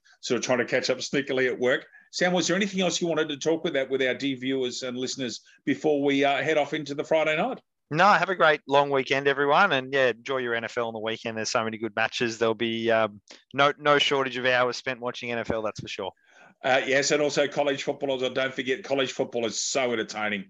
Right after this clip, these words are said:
Speaker 1: It really is the most extraordinary football to watch. It's just, and, and you have to go to a college football game to understand what it's like, everybody. The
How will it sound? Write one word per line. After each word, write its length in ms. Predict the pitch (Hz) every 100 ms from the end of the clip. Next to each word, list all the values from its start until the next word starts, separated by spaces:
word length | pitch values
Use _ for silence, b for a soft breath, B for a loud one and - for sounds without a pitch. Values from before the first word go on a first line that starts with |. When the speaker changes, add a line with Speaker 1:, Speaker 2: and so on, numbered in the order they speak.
| b b
Speaker 1:
It 140 | - 110
really 400 | 123 117 117 107
is 100 | 104
the 100 | 120
most 240 | 113 110 113
extraordinary 880 | 104 - - - 123 127 120 110
football 380 | 98 117 95 107
to 80 | 98
watch. 320 | 98 95 90
It's 240 | 95 - -
just, 300 | 104 - - B B B
and, 240 | - 113
and 280 | 76 113 113 - b
you 120 | 135
have 200 | 139 147
to 100 | 143
go 180 | 120 131
to 100 | 123
a 60 | 113
college 300 | 127 117 107
football 300 | 117 98 107
game 160 | 107
to 40 | 107
understand 400 | 104 98 110 101
what 120 | 98
it's 120 | 98
like, 240 | 107 98
everybody. 380 | 107 95 98 104
The 140 | 104